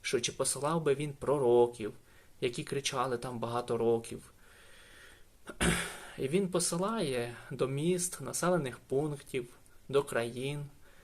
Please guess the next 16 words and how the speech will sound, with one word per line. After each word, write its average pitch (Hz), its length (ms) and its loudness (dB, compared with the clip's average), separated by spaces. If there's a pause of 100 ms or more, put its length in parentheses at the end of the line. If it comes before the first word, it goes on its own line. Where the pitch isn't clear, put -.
(340)
і 117 280 -2
Бог 165 340 -2
відкриває 160 600 -2
їм 120 220 -2
волю 143 320 0
Божу 117 420 -4
і - 120 -10
каже, 147 440 -4
що - 240 -4
треба 143 360 0
виправити, 131 760 -2 (380)
що 123 200 0
треба 143 400 0
змінити, 143 720 -2 (640)
щоб 117 340 0 (160)
цього 139 500 -2